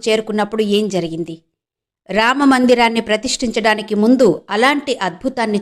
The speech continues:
చూసి అందరికీ గూస్ బంప్స్ వచ్చేశాయి. మరింతకు అక్కడేం జరిగిందో ఈ వీడియోలో తెలుసుకుందాం. కాబట్టి ఫస్ట్ నుంచి లాస్ట్ వరకు వీడియోని స్కిప్ చేయకుండా చూడండి. అలాగే ఇంతవరకు మా ఛానల్ని సబ్స్క్రైబ్ చేసుకోకపోతే వెంటనే సబ్స్క్రైబ్ చేసుకోండి.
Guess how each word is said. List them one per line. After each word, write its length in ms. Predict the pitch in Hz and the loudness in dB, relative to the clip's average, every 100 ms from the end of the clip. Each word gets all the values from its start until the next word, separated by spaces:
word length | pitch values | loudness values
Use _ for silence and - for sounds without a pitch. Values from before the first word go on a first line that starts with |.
| 214 | -2
చూసి 260 | 214 233 156 - _ _ - | -2 0 -4 -6 _ _ -10
అందరికీ 540 | 233 302 330 294 269 254 | 2 4 4 2 0 -2
గూస్ 360 | 185 240 285 208 | 0 2 2 0
బంప్స్ 260 | 214 208 | -2 0
వచ్చేశాయి. 460 | 185 185 175 165 175 - _ _ _ _ _ | -4 -4 -4 -4 -6 -10 _ _ _ _ _
మరింతకు 480 | 339 359 370 440 302 | 0 2 2 2 2
అక్కడేం 520 | 302 262 - 233 247 269 | 2 0 -2 4 4 4
జరిగిందో 420 | 240 208 196 254 254 | 4 2 4 2 2
ఈ 100 | 226 | 0
వీడియోలో 380 | 196 180 180 190 | 2 2 2 2
తెలుసుకుందాం. 520 | 170 160 - 156 156 _ _ _ _ _ | -2 -4 -6 -10 -12 _ _ _ _ _
కాబట్టి 280 | 330 370 381 | -2 -2 0
ఫస్ట్ 340 | 349 285 - | 0 0 2
నుంచి 240 | 320 277 277 | 2 2 2
లాస్ట్ 400 | 233 240 - 220 | 0 0 -2 0
వరకు 240 | 208 240 | 0 0
వీడియోని 420 | 233 233 226 208 | -2 2 4 2
స్కిప్ 340 | 196 - 262 262 | 0 -6 -6 -4
చేయకుండా 300 | 185 175 233 | -4 -2 -4
చూడండి. 480 | 240 170 160 156 - _ | -2 -2 -2 -4 -8 _
అలాగే 260 | 190 214 285 | -2 0 0
ఇంతవరకు 480 | 262 254 262 247 247 | 0 2 2 2 2
మా 100 | 220 | 2
ఛానల్ని 400 | 214 208 220 214 | 2 0 -2 -4
సబ్స్క్రైబ్ 520 | 208 202 226 208 202 | -6 -6 -6 -6 -4
చేసుకోకపోతే 560 | 196 208 208 220 233 370 | -6 -6 -10 -6 -2 -2
వెంటనే 340 | 220 196 190 | -2 -2 -6
సబ్స్క్రైబ్ 520 | 190 180 - 185 - | -6 -8 -8 -10 -8
చేసుకోండి. 400 | 185 - 202 320 | -10 -8 -4 -4